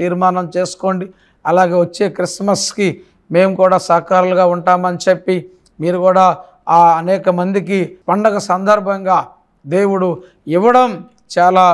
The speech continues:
ముఖ్యమని సెలవిచ్చిన రీతిగా మీరు కూడా సహకరించండి. తప్పకుండా దేవుడు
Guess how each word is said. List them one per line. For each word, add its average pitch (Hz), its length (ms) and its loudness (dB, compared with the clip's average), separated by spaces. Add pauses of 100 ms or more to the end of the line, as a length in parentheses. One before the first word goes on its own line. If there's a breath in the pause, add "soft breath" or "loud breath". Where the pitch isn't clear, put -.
(460)
ముఖ్యమని 202 480 -4
సెలవిచ్చిన 180 500 -4 (160)
రీతిగా 226 440 0 (560)
మీరు 175 200 -6 (100)
కూడా 180 180 2 (220)
సహకరించండి. 190 800 0 (540 loud breath)
తప్పకుండా 185 580 0 (140)
దేవుడు 175 280 2